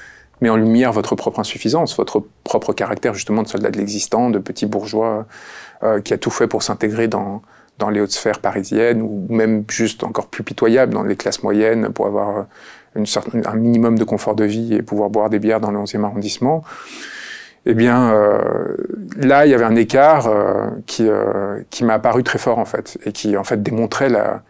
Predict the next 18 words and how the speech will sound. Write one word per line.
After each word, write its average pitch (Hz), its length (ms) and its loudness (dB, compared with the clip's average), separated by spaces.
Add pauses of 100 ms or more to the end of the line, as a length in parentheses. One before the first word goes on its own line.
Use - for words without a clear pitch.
(140)
que 110 100 0
les 107 100 4
gens 117 120 2
voyaient 110 360 2 (340)
et, 104 300 -4
et 101 60 -2
comprenaient, 120 400 0
en 107 80 0
fait, 107 180 -4
l'importance 104 460 -6
de, - 80 -4 (640)
de 104 80 -2
ce - 40 -6
qu'avait 104 140 0
fait 117 160 0
Julian 107 160 0
Assange 117 460 -2
et, 107 280 -4